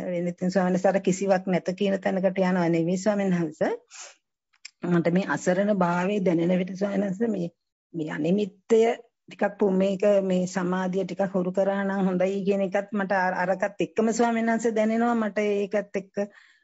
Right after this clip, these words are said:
අ, යම්කිසි මේ කරා නම් හොඳයි කියලා. ස්වාමීන් වහන්සේ ඒක මේ මම මේක වැරදි ආකල්පයකින් ඉන්නත් දන්නේ නැහැ, ස්වාමීන් වහන්සේ.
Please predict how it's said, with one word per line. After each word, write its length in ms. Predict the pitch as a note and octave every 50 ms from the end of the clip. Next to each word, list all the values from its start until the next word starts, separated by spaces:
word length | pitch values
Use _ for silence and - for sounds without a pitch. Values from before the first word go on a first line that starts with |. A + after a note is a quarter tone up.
| _ _ -
අ, 140 | G3 F3 F3+ F3+ F#3+
යම්කිසි 500 | F#3 F#3 F#3+ F#3 F#3 F#3+ F#3 G3+ G#3 G#3 G3+ G3
මේ 260 | F#3+ F#3 F#3 F#3 F#3 F#3 F#3+ F#3 - - - _ _ _
කරා 240 | - G3+ F#3 F#3 F#3
නම් 160 | G3 G#3 F#3
හොඳයි 300 | G#3 G#3 - C#4 F#4 F4
කියලා. 340 | - G#3+ E3+ D3 F3+ B3+ G4+ - _ _ _ - _ _ _ _
ස්වාමීන් 340 | - - G#3+ G3+ G#3 G#3+ G#3+
වහන්සේ 360 | G#3+ G#3+ G#3+ G#3+ - D#4 F4+ E4 B3+
ඒක 240 | G3+ F3+ F3 - F3+ F3
මේ 400 | E3 D#3+ D#3+ D#3 D#3 D3+ D3+ E3+ F3+ _ _ _ _ _ _ _ _ _ _ _ _ _ _ _ -
මම 180 | - E3+ D#3+ D#3
මේක 220 | D3+ D#3 D3+ - - D#3 - - - _ _ -
වැරදි 420 | - D#3 B2+ C#3 D3+ D3+ D#3+ F3+ F#3+ -
ආකල්පයකින් 640 | D3 D3+ D#3+ - - E3 D#3 - - D#3+ - E3+ D#3+
ඉන්නත් 220 | D#3+ D#3+ D#3+ D#3+
දන්නේ 160 | D#3+ E3 D#3 E3
නැහැ, 220 | F3 F3 E3+ F3
ස්වාමීන් 240 | - F#3 D#3+ D#3 E3
වහන්සේ. 240 | D#3+ - A3 D4+